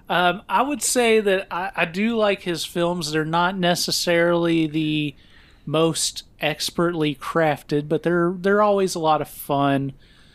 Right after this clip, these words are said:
Um, this one is interesting because it really does a lot to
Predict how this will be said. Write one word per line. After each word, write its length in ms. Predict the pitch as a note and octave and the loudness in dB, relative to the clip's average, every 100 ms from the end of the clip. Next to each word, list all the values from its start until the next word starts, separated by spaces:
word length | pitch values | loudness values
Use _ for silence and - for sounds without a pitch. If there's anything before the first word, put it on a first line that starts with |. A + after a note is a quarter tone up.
| - - - | -20 -20 -4
Um, 360 | E3 E3 E3+ F3 | 0 0 0 -2
this 340 | E3+ C4+ - | 0 0 2
one 320 | D4 B3 A#3 | 2 4 4
is 340 | A3+ F#3 F3+ E3 | 2 2 2 0
interesting 840 | F#3 D#3+ D#3+ - D#3 - F3+ E3 D#3+ | -2 0 -2 -2 -2 0 0 0 -2
because 420 | D3 - D#3 D3+ | -4 -2 0 2
it 140 | F3+ E3+ | 0 2
really 340 | G#3+ A#3+ G#3+ | 2 2 0
does 300 | E3 F3+ F3+ | 2 2 2
a 60 | F3 | 0
lot 440 | D3+ D3+ F3 - | 2 2 0 -6
to 640 | - E3 D#3 D#3 D3+ D#3 | -2 0 2 2 0 -2